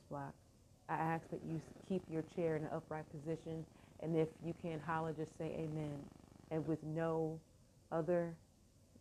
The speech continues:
time to waste, I give you Black Girl Writer's Block by Bl-, by Blue Poetress.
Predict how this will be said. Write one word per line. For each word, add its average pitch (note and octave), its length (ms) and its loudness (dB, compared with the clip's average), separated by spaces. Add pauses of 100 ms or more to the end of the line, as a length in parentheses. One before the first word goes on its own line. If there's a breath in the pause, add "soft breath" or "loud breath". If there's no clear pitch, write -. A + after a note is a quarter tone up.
(160)
time D#3+ 340 0
to F3+ 80 0
waste, D3+ 320 0 (600)
I D3+ 120 0
give D#3+ 280 4
you D3+ 340 2 (680)
Black D#3+ 280 2
Girl E3 220 2
Writer's D3+ 360 0
Block D3 300 -4 (600)
by D#3 140 2
Bl-, D3+ 240 -4 (160)
by D#3 200 2
Blue D3 320 -6 (100)
Poetress. D3 380 -8